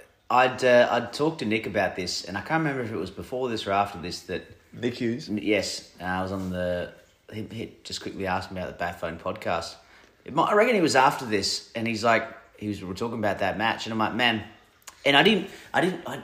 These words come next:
Speaker 1: at the time, I was like, "I hope Alan doesn't get, like, offended by this," 'cause I didn't know any other way to describe it. Some, if someone's like, someone said to me, like, "Describe Alan Harley's game, like, his jiu-jitsu
Speaker 2: <laughs>
Speaker 1: game." I
Speaker 2: Here
Speaker 1: was
Speaker 2: we
Speaker 1: like,
Speaker 2: go.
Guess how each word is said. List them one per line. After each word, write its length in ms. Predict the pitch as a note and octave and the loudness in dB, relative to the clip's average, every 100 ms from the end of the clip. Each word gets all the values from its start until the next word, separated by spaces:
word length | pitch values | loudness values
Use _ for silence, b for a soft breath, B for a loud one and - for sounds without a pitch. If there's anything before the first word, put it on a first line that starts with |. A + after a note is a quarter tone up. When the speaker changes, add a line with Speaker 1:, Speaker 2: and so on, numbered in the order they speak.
| - | -8
Speaker 1:
at 140 | - - | -8 -6
the 80 | |
time, 300 | - B2 B2 | -4 0 0
I 40 | A#2 | 0
was 100 | A2 | -2
like, 180 | A2 G2+ | -2 0
"I 40 | |
hope 220 | C#3+ D3 | -2 0
Alan 340 | A#2 A2+ G2+ F#2 | -2 -2 -4 -8
doesn't 260 | G#2+ F#2+ F#2 | -10 -10 -10
get, 160 | F#2 | -8
like, 200 | F2 D#2+ - - _ _ _ | -8 -10 -12 -20 _ _ _
offended 500 | - - C#3 D3 A2 | -18 -2 -2 0 -2
by 200 | F2+ F2+ | -2 -4
this," 320 | D#2+ C#2+ - - | -4 -8 -8 -8
'cause 180 | - | -6
I 180 | F#2+ G2 F#2 | -4 -4 -6
didn't 160 | B2 A#2+ | -6 -4
know 80 | |
any 140 | A2 G#2+ | -2 0
other 100 | G#2 G#2 G2 | 2 2 0
way 60 | |
to 40 | F#2 | -2
describe 380 | - - G#2+ F#2+ | -2 0 2 0
it. 220 | D#2+ - | -4 -6
Some, 160 | C3 | -4
if 100 | B2 | -4
someone's 280 | A2 C#3+ C3 | -2 -2 2
like, 220 | B2+ A#2+ B B B B B _ _ | 2 0 B B B B B _ _
someone 200 | G#3 G3+ | 0 2
said 120 | F3+ | 2
to 40 | C#3+ | 2
me, 80 | |
like, 180 | B2+ B2+ | 4 4
"Describe 380 | - - E3+ D#3+ | 4 4 6 8
Alan 220 | C3+ C3 | 8 6
Harley's 320 | A#2 A#2 G#2 - - - _ | 4 2 2 -6 -18 -20 _
game, 420 | - G#2+ G2+ E2 D#2+ | 2 4 4 0 -6
like, 160 | - G#2 | -4 0
his 160 | D3 - | 0 4
jiu-jitsu 280 | G#3+ - | 6 8
Speaker 2:
<laughs> 100 | G#3+ | 6
Speaker 1:
game." 240 | - A2 A2 | 6 2 4
I 0 | |
Speaker 2:
Here 100 | A#2+ | 8
Speaker 1:
was 100 | C3 | 10
Speaker 2:
we 60 | |
Speaker 1:
like, 140 | B2+ A2+ | 10 8
Speaker 2:
go. 160 | A2+ | 6